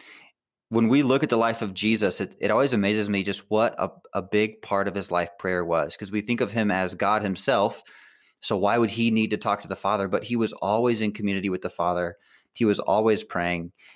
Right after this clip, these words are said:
And so we know that if we're gonna live like he did and follow his lead, that it's gotta be a big part of our lives too. Um,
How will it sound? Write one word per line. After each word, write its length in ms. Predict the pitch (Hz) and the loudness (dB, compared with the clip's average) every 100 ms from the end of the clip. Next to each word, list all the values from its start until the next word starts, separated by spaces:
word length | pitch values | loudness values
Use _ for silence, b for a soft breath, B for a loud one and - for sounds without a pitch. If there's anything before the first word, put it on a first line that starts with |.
| _ - | _ -6
And 260 | 87 87 | -4 -4
so 360 | - - 90 87 | -4 0 2 2
we 220 | 87 117 | 2 2
know 260 | 113 101 92 | 4 2 2
that 140 | 92 | 2
if 140 | 95 - | 0 0
we're 100 | 98 | 0
gonna 160 | 95 | 0
live 260 | 90 95 87 | 2 0 0
like 160 | 87 - | -2 -2
he 140 | 95 | -2
did 360 | 90 87 87 - _ _ _ _ | 0 0 -2 -10 _ _ _ _
and 120 | 95 | -10
follow 300 | - 98 95 | -2 2 2
his 240 | 95 90 92 | 0 -2 -2
lead, 220 | 90 85 | -2 0
that 100 | 87 | -2
it's 120 | 87 | -2
gotta 180 | 87 85 | -4 -4
be 120 | 87 | -2
a 40 | 80 | 0
big 340 | 85 85 - _ _ _ | 0 -2 -6 _ _ _
part 180 | 92 82 | -4 -2
of 100 | 82 | 0
our 120 | 80 | 0
lives 280 | 76 76 - | 0 -2 -4
too. 320 | - 87 117 _ _ B B B B B - | -2 -2 -4 _ _ B B B B B -4
Um, 460 | 92 87 85 90 | 0 0 -2 -4